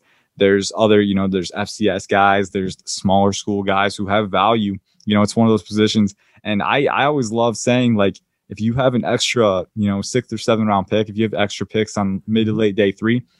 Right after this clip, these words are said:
you know, it's never a bad idea to take a swing on a running back because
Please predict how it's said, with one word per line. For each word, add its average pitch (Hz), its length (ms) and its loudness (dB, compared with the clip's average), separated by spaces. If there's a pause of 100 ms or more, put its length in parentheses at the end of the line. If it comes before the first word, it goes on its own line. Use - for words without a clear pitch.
(140)
you 104 120 0
know, 104 260 2
it's 101 200 -4
never 120 300 0
a 110 40 0
bad 104 200 0
idea 104 440 0 (260)
to - 100 -12
take 117 220 2
a 110 40 2
swing 117 240 -2
on 113 100 0
a 107 40 2
running 110 260 2
back - 300 -8
because 104 400 0